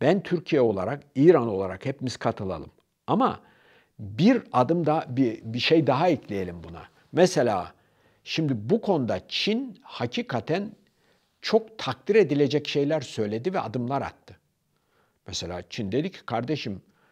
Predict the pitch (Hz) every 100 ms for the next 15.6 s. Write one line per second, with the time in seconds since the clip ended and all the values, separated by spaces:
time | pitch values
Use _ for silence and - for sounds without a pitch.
0 | _ _ 104 - - 98 131 139 107 -
1 | 98 113 110 113 107 - - 107 113 104
2 | - 107 104 131 104 95 98 185 - 180
3 | - 107 110 110 135 - 117 - 165 180
4 | 110 107 101 - - - - 151 135 98
5 | - 107 104 98 90 87 92 - - 107
6 | 104 151 226 - _ _ _ - _ -
7 | 120 135 - 147 117 113 139 175 135 117
8 | 165 196 104 92 90 - 147 247 - _
9 | _ _ _ _ _ 139 180 175 95 120
10 | 151 160 - 117 90 _ _ _ _ 123
11 | 143 185 190 - 147 139 139 151 165 147
12 | 120 120 117 110 - 113 - - 139 131
13 | 135 - - 113 127 135 - 202 139 -
14 | 82 92 - 120 170 98 131 143 190 175
15 | - 165 - - -